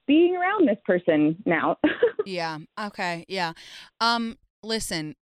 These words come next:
Speaker 2: I just wanna say the old saying of, like, "Threes are really tricky," I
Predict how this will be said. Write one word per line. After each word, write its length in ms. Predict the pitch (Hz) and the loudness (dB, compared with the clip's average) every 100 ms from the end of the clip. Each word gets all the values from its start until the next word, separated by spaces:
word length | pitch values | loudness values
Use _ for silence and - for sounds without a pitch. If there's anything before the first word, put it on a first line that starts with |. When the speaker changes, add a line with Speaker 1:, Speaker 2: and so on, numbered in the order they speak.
| _ - | _ -6
Speaker 2:
I 300 | 185 185 196 | -2 0 -2
just 200 | 208 - | -6 -8
wanna 160 | 220 | -8
say 520 | 208 - 175 170 180 175 | -8 -6 -4 -2 -4 -6
the 120 | 180 | -10
old 420 | 117 185 185 196 | -6 -6 -4 -6
saying 420 | - 180 165 170 | -10 -8 -6 -6
of, 100 | 165 | -8
like, 180 | 156 151 _ - | -10 -12 _ -18
"Threes 360 | 165 156 151 | -12 -10 -10
are 100 | 160 | -10
really 240 | 147 147 143 | -10 -12 -12
tricky," 640 | - 143 - 160 165 170 _ - | -12 -14 -12 -10 -10 -12 _ -8
I 260 | 165 160 | -6 -6